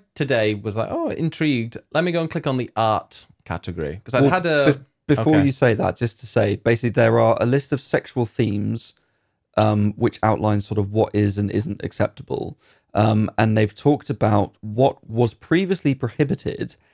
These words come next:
Speaker 2: and is now allowed.
Speaker 1: What are you gonna stream? Go on then, tell us.
Speaker 2: <laughs>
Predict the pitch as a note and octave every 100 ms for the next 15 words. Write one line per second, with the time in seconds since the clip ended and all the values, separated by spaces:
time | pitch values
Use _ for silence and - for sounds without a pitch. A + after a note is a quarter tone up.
0 | _ _ A2 A2 G#2 A2+ G#2+ G2+ G2+ G#2
1 | - B2 - - - F3 - D3+ D3+ C#3+
2 | C3+ A#2+ - G#2 G2+ A2+ G#2 G2+ A#2 F2
3 | F2+ -